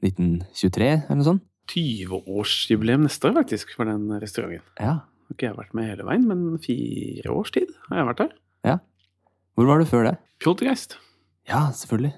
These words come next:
Speaker 2: Det var på en måte min overgang fra konditoryrket til, eh, restaurantscenen, kan du si.
Speaker 1: Ja.
Speaker 2: Var det.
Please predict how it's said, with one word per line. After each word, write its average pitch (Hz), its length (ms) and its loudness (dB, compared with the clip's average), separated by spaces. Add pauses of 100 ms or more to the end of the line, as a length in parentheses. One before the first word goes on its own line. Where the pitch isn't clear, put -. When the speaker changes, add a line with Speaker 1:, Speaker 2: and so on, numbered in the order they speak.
(220)
Speaker 2:
Det 139 80 -10
var 127 100 -4
på - 100 -20
en 131 60 2
måte 120 200 -2
min 117 160 2
overgang 104 500 -2
fra 113 380 -6 (300)
konditoryrket 107 2000 -2
til, 113 380 0
eh, 110 460 -4 (480)
restaurantscenen, 107 960 -4
kan - 160 -8
du 139 80 -4
si. 151 160 -14 (380)
Speaker 1:
Ja. 147 120 2 (140)
Speaker 2:
Var 123 120 2
det. 113 100 -4